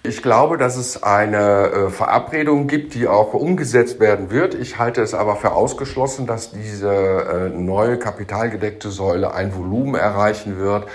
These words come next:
die substanziell zur Finanzierung gesetzlicher Renten beitragen kann. Das heißt also, das Problem steigender Beitragssätze und eines sinkenden Sicherungsniveaus bleibt bestehen und erfordert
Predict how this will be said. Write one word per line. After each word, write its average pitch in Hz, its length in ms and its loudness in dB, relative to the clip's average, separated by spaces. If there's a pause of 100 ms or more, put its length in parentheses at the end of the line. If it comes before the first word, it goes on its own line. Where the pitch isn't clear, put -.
(460)
die 117 440 -2
substanziell 107 1040 0
zur 107 120 -8
Finanzierung 98 600 -6
gesetzlicher 87 580 -8
Renten 85 240 -10
beitragen 82 640 -8
kann. - 200 -6 (460)
Das - 160 -12
heißt 104 320 -2
also, 101 300 2
das 98 240 -2
Problem 104 840 2 (180)
steigender 120 440 4
Beitragssätze 143 920 -4
und 123 120 -2
eines 110 280 -4
sinkenden 107 340 -4
Sicherungsniveaus 90 1160 -6
bleibt 101 340 0
bestehen 120 560 -4
und 98 160 -6
erfordert 101 640 -2